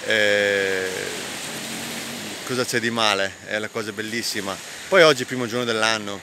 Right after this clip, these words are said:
ma Dio, questo qua non è che deve influen-, influire sul fatto che, eh, mi alzo col sorriso. È un giorno come un altro alla fine, è un giorno, eh, dove, eh,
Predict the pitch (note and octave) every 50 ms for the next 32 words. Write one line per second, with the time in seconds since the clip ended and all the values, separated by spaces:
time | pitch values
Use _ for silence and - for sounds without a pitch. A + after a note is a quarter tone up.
0 | - - - C3+ D3 D3+ B2+ A2 A#2+ G#2+ F#2+ - B2+ A#2 - C3 - D#3 C#3+ B2+
1 | A#2+ C#3 - - D3+ C3+ A#2+ G#2+ - G#2 B2 C3+ A#2+ C3 B2+ B2+ A#2+ - - B2
2 | B2 - - C3 C3 C3 B2 A#2 A2+ A2 A2 A#2+ B2+ C#3 C#3 - - C#3 C#3 D3
3 | D#3 D#3+ D3+ D3+ C#3+ - - - - - - - C3+ A#2 - - C#3+ D3 D3 -
4 | - C3+ - - C#3+ D3 D3+ D3+ C#3+ B2 - - - - - - - - - -
5 | - - - - - B2 C3 C3 B2+ B2+ B2 A#2+ B2 B2 A#2 A#2 A#2 A#2 A#2 A2+
6 | A2 - - C3 - - B2+ B2 B2 B2+ C3 C#3 C3+ - C3+ A2+ B2 A#2+ - C3
7 | B2+ A#2+ B2+ B2+ A#2+ G#2 G2+ A2+ A2 G#2+ G#2+ G#2+ G#2 A2+ A#2+ A#2+ A#2+ B2+ B2+ B2
8 | B2 D#3+ E3 D#3 - E3 D#3+ D#3+ D3 C3 B2+ B2+ C3 B2+ A2+ - A#2 A2 G#2+ G#2+
9 | G#2 - - A2+ A2 G#2+ G#2+ G2+ G2 - - - - - - - - A#2+ B2 A#2+
10 | A2+ C#3 D3 D3 C#3 C#3 C#3 C#3 C3+ C3+ C3 C3 B2+ B2+ B2 A#2+ A#2+ G#2+ - -
11 | - - - - - - - - A2+ A#2 A#2+ A#2+ A#2+ A#2+ A#2+ A#2 A#2 A#2 A2 A#2+
12 | C#3 C3+ C3+ C3+ C3 C3 B2+ B2+ B2 B2 B2 B2 A#2